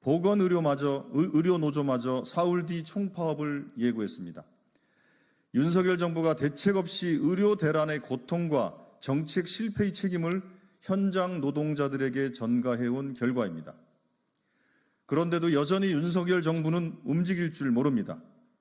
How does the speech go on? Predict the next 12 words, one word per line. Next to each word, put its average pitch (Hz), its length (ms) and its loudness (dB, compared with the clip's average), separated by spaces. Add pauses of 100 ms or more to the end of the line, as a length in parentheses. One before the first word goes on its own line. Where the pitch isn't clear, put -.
(640)
의료 202 380 4
붕괴가 180 580 2
목전인데 143 680 0 (600)
필수 202 600 -2
진료에 156 640 0
차질이 202 540 -2
없도록 147 500 -4
하겠다라는 139 880 0 (500)
공허한 139 500 2
말만 139 600 -2
되풀이하고 117 640 -4
있습니다. 85 400 -12